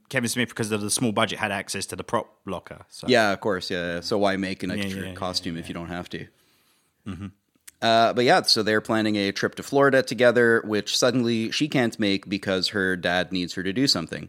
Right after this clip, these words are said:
Speaker 1: Yes.
Speaker 2: Perfectly reasonable.
Speaker 1: Mm-hmm.
Speaker 2: And T S is upset,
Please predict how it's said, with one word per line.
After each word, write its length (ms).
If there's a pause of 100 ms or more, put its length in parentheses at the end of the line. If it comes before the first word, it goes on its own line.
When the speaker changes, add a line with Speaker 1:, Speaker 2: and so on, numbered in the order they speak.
(120)
Speaker 1:
Yes. 380
Speaker 2:
Perfectly 380
reasonable. 640
Speaker 1:
Mm-hmm. 380 (380)
Speaker 2:
And 400
T 240
S 540 (320)
is 500
upset, 600